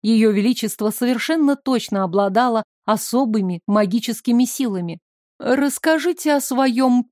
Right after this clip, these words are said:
первом муже, дорогая», касаясь моей руки,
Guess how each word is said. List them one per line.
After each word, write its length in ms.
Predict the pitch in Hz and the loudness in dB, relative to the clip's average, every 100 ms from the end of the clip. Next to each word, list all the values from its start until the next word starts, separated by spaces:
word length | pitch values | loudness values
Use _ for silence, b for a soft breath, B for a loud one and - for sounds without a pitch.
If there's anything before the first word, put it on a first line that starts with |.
| - | -2
первом 500 | 277 262 240 262 262 | 0 2 0 0 2
муже, 480 | 285 254 180 175 | 2 0 0 -4
дорогая», 680 | 180 208 214 214 196 180 175 - _ | -4 -2 -2 -2 -4 -6 -10 -16 _
касаясь 500 | - 220 226 202 196 | -2 0 2 2 2
моей 340 | 208 208 196 202 | 0 0 0 0
руки, 340 | 208 - 302 | -2 -4 -6